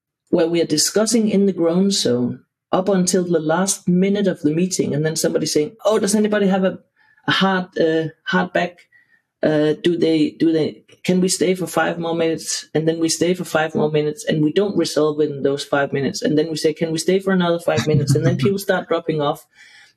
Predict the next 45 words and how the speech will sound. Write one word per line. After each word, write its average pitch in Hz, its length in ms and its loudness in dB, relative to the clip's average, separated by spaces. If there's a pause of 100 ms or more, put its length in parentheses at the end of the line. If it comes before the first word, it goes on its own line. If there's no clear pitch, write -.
And 180 120 0
soon 240 220 4
we're 202 180 2
only 190 200 2
three. 185 380 0
And 165 120 -4
then 170 120 -2
we 175 80 2
say, 170 280 -2 (360)
"Oh, 185 120 2
we 202 120 2
can't 214 200 0
really 202 180 2
make 185 180 2
a 180 80 0
decision 170 440 -2
with 151 140 0
us 165 160 -2
three." 165 220 0
And 160 80 0
when 175 160 0
we've 175 260 -2
gone 151 220 -2
fifteen 170 400 -4
minutes 151 320 -2
over 147 460 0 (280)
for - 180 -2
no 151 140 0
reason 151 380 -2
at - 140 -6
all, 143 300 0
just - 260 -4 (300)
becoming 147 400 -2
more 143 160 0
frustrated. 139 640 -2
So 147 140 2
I 180 60 0
think 202 180 0
it's - 100 -6
quite 165 240 -2
important 160 320 0
as 139 140 -4
a - 20 -2
facilitator - 800 -2
that - 220 -4